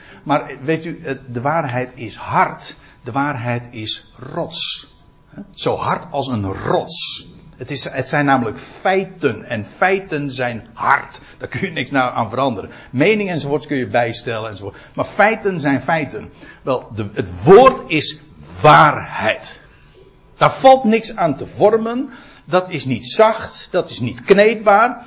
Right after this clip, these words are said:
Zoals de mens wel kneedbaar is, u weet het, hè. Maar de waarheid niet, is hard.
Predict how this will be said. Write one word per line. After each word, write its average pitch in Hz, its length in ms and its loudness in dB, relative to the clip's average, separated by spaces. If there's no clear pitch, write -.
Zoals 101 260 -6
de 101 80 -8
mens 120 300 0
wel 127 220 0
kneedbaar 139 560 0
is, 139 200 -2
u 107 120 -10
weet 110 180 -4
het, 120 80 -8
hè. 127 140 -6
Maar 165 480 4
de 123 200 2
waarheid 214 600 2
niet, 220 380 -8
is - 400 -4
hard. - 800 -6